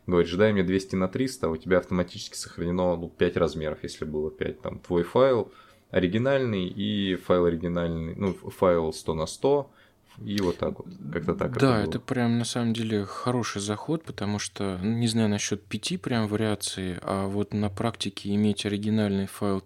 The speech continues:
Speaker 2: и его превью, это прям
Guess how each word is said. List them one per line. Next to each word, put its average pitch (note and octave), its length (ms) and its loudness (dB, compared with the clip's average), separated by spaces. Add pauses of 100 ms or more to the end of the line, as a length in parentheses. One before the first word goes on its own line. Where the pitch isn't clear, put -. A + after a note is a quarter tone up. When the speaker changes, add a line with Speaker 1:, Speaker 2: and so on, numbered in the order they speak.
Speaker 2:
и G#2+ 60 -2
его G#2 240 0
превью, A2 600 -2 (560)
это - 220 -2
прям G2 720 0